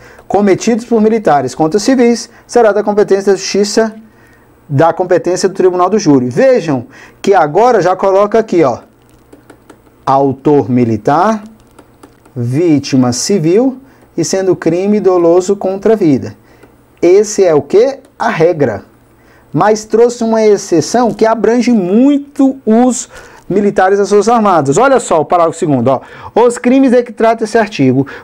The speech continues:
quando dolosos contra vidas e cometidos por, ó, ó, ó, ó, militares das Forças Armadas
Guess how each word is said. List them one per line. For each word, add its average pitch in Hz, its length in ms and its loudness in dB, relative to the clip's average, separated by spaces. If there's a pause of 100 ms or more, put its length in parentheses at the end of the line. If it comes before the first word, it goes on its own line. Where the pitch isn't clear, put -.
quando 247 300 0
dolosos 220 420 2
contra 220 260 0
vidas 165 240 -2
e 160 60 0
cometidos 202 680 -2
por, 170 400 0
ó, 180 360 0
ó, 208 260 -2
ó, 208 240 -2
ó, 220 220 -2 (440)
militares 208 1160 0
das 220 280 -2
Forças 220 440 2
Armadas 147 640 -4